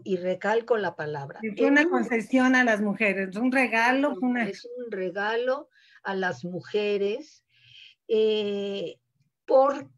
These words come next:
Speaker 1: pero porque al sistema en ese momento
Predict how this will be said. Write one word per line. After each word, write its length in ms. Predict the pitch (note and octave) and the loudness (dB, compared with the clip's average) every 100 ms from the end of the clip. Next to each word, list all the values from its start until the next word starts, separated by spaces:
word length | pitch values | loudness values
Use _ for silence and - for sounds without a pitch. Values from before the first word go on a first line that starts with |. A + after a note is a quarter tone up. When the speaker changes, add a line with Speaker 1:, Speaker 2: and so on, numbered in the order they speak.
| _ - | _ 4
Speaker 1:
pero 380 | C4 B3+ B3+ - | 8 8 6 2
porque 540 | E4 A4+ C5 - G#4 A#4 - - | 2 4 2 2 2 2 -2 -2
al 180 | A3+ | -2
sistema 840 | - B3+ - - E4 F#4 G#4 F4 G4 - - | -2 -8 -10 -4 0 0 0 -2 -4 -8 0
en 360 | B3+ C4+ C#4 | 2 2 -2
ese 480 | D#4 G4 B4 - F#4+ A3+ | 0 2 0 0 -2 -4
momento 880 | F#3+ F#3+ G#3+ A3+ G#3+ - E3 D#3 | -6 -4 -4 -4 -6 -6 -8 -8